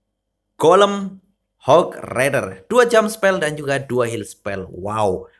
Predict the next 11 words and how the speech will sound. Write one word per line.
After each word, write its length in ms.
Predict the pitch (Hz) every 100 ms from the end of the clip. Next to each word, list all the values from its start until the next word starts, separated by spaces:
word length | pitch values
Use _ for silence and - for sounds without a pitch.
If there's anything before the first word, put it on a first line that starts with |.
| _
bentuk 320 | 160 185 208 190
base 240 | 190 196
yang 240 | 185 180
kotak 320 | 220 226 - 196
seperti 400 | - 185 185 170
ini 240 | 147 190
dan 320 | 127 123 127
meletakkan 480 | 123 127 131 131 120
defense-nya 480 | 123 120 127 123 120
cukup 320 | - 208 -
jauh, 320 | 160 123 156